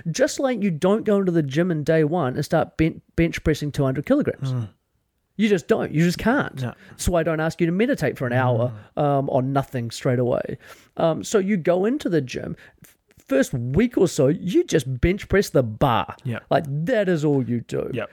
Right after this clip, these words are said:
Speaker 1: Then you might graduate a week later to five kilogram plates on each side. And then, buddy, five, seven years later, you're bench pressing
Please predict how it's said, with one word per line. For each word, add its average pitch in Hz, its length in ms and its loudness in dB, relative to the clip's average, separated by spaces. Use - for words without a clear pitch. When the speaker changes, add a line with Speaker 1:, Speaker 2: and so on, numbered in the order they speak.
Speaker 1:
Then 285 180 0
you 262 100 2
might 196 360 0
graduate 165 480 0
a 156 40 4
week 156 160 2
later 160 260 2
to 147 120 -2
five 170 460 0
kilogram 156 480 0
plates 156 340 -2
on 135 100 -4
each 123 220 -4
side. - 380 -2
And 202 240 0
then, 202 300 0
buddy, 190 220 0
five, 208 600 0
seven 240 500 -2
years 147 320 0
later, 151 420 2
you're 139 240 0
bench 156 280 -2
pressing 139 460 -6